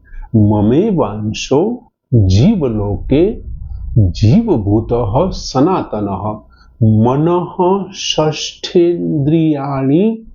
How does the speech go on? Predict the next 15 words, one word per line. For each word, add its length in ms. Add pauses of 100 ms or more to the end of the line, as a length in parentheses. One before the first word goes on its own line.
(460)
પ્રકૃતિ 880
સ્થાની 1120 (200)
કર્ષતિ." 760 (1700)
અવારનવાર 560
આપણે 260
આ 60
વાક્ય 400
બોલ્યા 400
છે 220 (120)
કે 60
"મમે 340
વાંશો 600
જીવલોકે 840 (200)
જીવભૂતઃ 840
સનાતન." 640